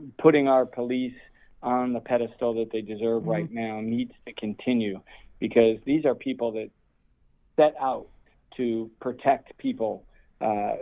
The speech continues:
Speaker 1: and go into danger when these are strangers that you're trying to protect. And, you know, that's just a great <laughs> line from a Zac Brown song that I love. Um, but that, that is something that I think has been lost a little bit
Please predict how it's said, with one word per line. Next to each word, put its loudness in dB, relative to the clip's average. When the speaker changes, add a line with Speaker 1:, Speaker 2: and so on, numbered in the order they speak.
Speaker 1:
and 0
go 8
into -2
danger -4
when -4
these 0
are -2
strangers -2
that -4
you're -4
trying -4
to -8
protect. -2
And, -6
you -4
know, -4
that's -4
just -10
a -14
great 2
<laughs> -2
line 2
from 2
a 2
Zac 2
Brown -2
song -4
that 8
I 8
love. 2
Um, 0
but 2
that, 2
that 0
is -2
something -4
that -2
I -2
think -10
has -8
been -6
lost -2
a -4
little 0
bit -2